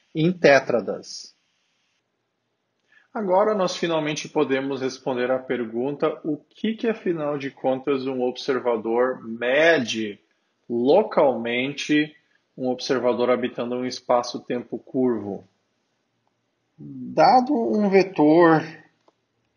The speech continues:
vamos chamar um certo vetor Q genérico que representa alguma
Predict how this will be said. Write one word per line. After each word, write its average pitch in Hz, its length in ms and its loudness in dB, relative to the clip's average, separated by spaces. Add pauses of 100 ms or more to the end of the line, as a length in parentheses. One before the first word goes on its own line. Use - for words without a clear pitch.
(760)
vamos 147 280 0
chamar 139 680 2
um 135 160 -6
certo 131 600 -2
vetor 127 680 0
Q 135 440 2
genérico 135 840 4
que - 160 -10
representa 131 1120 -4 (120)
alguma 127 840 -2